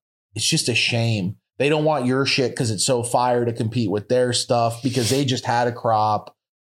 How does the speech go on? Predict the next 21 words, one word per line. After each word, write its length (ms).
Uh, 640
you 160
know, 280
it's, 240
our 300
stuff 260
won't 200
sell 300
as 120
fast. 580
They 340
were 200
the 100
ones 280
who 100
said, 320
"Yeah, 300
let's 120
put 180
it 60
out." 360